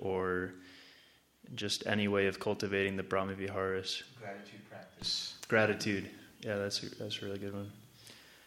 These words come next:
Speaker 2: Uh, I've, I give this, uh, advice to people who have sort of low, let's say, self-esteem or some level of self-criticism, is, uh, every day in the morning, write down five things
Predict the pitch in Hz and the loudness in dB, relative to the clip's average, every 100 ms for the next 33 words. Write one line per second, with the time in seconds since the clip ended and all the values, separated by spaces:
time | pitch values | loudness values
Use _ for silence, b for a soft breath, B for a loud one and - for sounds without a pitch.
0 | b 117 117 123 131 - 131 139 160 160 | b 12 12 12 12 12 12 12 12 12
1 | 160 151 120 110 113 117 117 120 - 117 | 12 12 12 12 12 12 12 12 8 4
2 | 120 113 110 113 107 104 101 101 101 113 | 4 4 6 8 8 8 8 8 8 6
3 | 101 98 98 98 98 98 95 - 95 - | 6 6 8 10 10 8 4 2 4 6
4 | 101 95 92 90 - - 101 98 95 - | 8 6 4 2 0 6 8 8 12 10
5 | - 101 101 92 90 90 90 - - - | 12 10 10 8 8 6 4 -6 -12 4
6 | - 104 98 95 92 92 90 - - B | 8 10 10 8 6 4 2 -2 -12 B
7 | B B B - 101 95 - 95 - 92 | B B B 10 10 10 6 6 6 6
8 | 82 80 - b b b b b - 110 | 2 2 -6 b b b b b 8 10
9 | 101 104 101 101 101 - - 123 147 170 | 12 12 12 12 12 6 12 12 12 12
10 | 135 135 120 92 - 110 110 107 113 110 | 12 12 12 12 8 8 10 12 12 12
11 | 98 95 101 123 139 131 123 117 - 123 | 10 6 10 10 12 8 8 6 8 12
12 | 127 135 - - 113 101 92 | 12 10 4 6 6 6 6